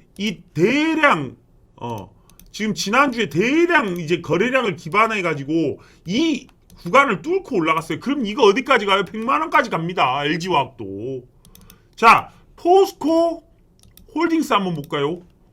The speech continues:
홀딩스 보세요. 지금 엄청난 역대급 거래량이 지난주에 실리면서 월봉상도 최대 거래량을 터뜨리면서 이곳을 뚫었어요.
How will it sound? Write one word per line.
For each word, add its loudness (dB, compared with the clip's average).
홀딩스 0
보세요. -8
지금 -2
엄청난 -2
역대급 -2
거래량이 0
지난주에 -2
실리면서 0
월봉상도 0
최대 2
거래량을 2
터뜨리면서 -6
이곳을 -6
뚫었어요. -4